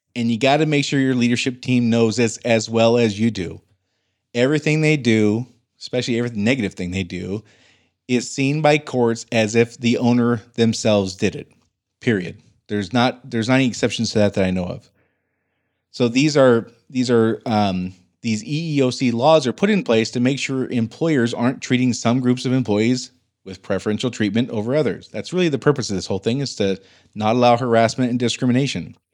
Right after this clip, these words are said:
Challenge for business owners is sometimes you just make changes because you have a consequence or you're dealing with something you can't deal with anymore. There's a problem that's been created because you've allowed something to happen too much. You make a change.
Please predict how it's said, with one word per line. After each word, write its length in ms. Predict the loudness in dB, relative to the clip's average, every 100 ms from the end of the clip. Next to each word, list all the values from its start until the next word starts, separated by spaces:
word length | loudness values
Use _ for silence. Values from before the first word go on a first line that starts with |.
| _ _ _ _ _ _ _ _ _ _ _ _ _ -4
Challenge 340 | 2 2 2
for 140 | -2
business 340 | 0 0 0 0
owners 240 | 0 0
is 100 | -2
sometimes 460 | 0 -2 2 0 0
you 80 | -4
just 160 | -2
make 220 | 0 -2
changes 320 | 0 -2 -4 -6
because 420 | -2 0 0 -2
you 120 | -4
have 260 | -2 -4 -4
a 60 |
consequence 600 | 0 0 0 0 0 0
or 140 | -2 -4
you're 160 | -6 -6
dealing 240 | -2 0
with 160 | -2 -2
something 200 | -4 -2
you 80 | -4
can't 240 | 0 0
deal 120 | 0
with 100 | -2
anymore. 320 | -2 -6 -6 -8
There's 300 | -8 -8 -10
a 80 | -12
problem 460 | -8 2 2 2
that's 160 | 0 -2
been 220 | 0 -2
created 280 | 0 0 0
because 300 | -2 -4 -2
you've 80 | -2
allowed 340 | 2 2 0
something 180 | -2 -4
to 40 |
happen 220 | -4 -6 -8
too 160 | -4
much. 320 | -2 -2 -6 _ _ _ _ _
You 140 | -2
make 240 | 2 2 2
a 60 |
change. 500 | -2 0 2 0 -4